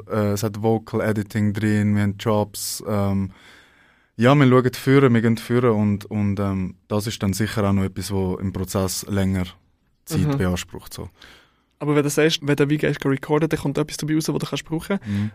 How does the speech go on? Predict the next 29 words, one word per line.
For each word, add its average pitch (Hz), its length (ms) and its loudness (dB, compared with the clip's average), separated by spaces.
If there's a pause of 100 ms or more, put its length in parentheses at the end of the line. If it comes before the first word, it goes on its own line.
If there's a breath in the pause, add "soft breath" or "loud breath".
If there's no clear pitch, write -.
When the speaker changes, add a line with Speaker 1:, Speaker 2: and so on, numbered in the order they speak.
(140)
Speaker 2:
Ähm, 147 320 4
du 147 160 0
hast 143 80 0
nur 165 260 4
die 165 100 2
Sachen 160 320 0
recorden, 151 480 4
die 143 80 2
du 139 80 0
dann 139 60 2 (140)
effektiv - 420 -6
auch - 60 -2
rausgibst, 208 400 0
oder 156 180 -2
hast 143 160 0
du 151 60 -2
wie 143 160 2
hure 135 180 2
viel 139 180 -4
unreleased 131 540 -2
Shit, - 280 -2
äh, - 100 -8
Speaker 1:
Nein, 120 560 2
Speaker 2:
irgendwie? 139 260 -4
Speaker 1:
logisch 120 480 2
habe 110 160 2
ich 98 140 0
extrem 98 480 -2
viel, 92 320 -4